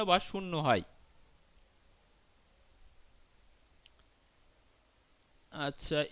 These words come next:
এই জন্য এখানে, এই যে, এই জন্য এখানে এইভাবে ব্র্যাকেটের ভিতরে লেখা আছে যে প্রাসের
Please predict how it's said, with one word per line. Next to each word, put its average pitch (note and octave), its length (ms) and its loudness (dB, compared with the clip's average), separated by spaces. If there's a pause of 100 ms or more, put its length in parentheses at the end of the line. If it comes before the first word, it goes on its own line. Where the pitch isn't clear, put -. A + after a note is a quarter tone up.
(120)
এই F#3 120 2
জন্য G#3+ 160 -2 (120)
এখানে, G#3+ 260 4 (1900)
এই F3 120 2
যে, E3 80 2 (100)
এই G3 80 6
জন্য A3 200 2
এখানে A3 180 6 (180)
এইভাবে G3+ 400 10
ব্র্যাকেটের F#3+ 340 6
ভিতরে F3+ 260 2
লেখা E3+ 180 6
আছে F#3 160 0
যে G3 140 -2
প্রাসের F#3+ 340 6